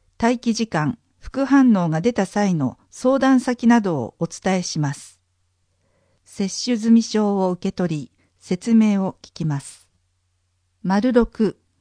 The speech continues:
経過観察。十五分程度待機します。過去に重いアレルギー症状を起こしたことがある方は、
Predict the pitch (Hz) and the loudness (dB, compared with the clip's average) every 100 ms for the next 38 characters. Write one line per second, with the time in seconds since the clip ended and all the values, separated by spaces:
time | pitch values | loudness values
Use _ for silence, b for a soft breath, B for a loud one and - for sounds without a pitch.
0 | _ - 254 294 269 262 247 202 - 151 | _ -2 0 0 -2 2 4 4 0 -6
1 | - 131 _ _ _ _ _ _ _ _ | -6 -12 _ _ _ _ _ _ _ _
2 | _ - 196 240 262 262 254 240 240 220 | _ -8 -2 2 2 4 4 4 4 0
3 | 156 127 _ - 254 233 - - 139 120 | -2 -8 _ -6 -4 -4 -8 -4 -4 -6
4 | - - _ _ _ _ _ _ - 269 | -12 -20 _ _ _ _ _ _ -8 -6
5 | 254 190 135 - _ 196 226 269 247 208 | -2 -2 -2 -6 _ 4 6 6 4 0
6 | 226 269 269 262 254 - 254 233 185 160 | 0 2 4 6 4 4 0 0 -2 -2
7 | 139 - 175 262 - 185 - 208 226 175 | -4 -6 -4 -4 -4 -6 -6 -4 -2 0
8 | 202 208 - 151 160 135 107 | 0 -4 -6 -8 -6 -8 -10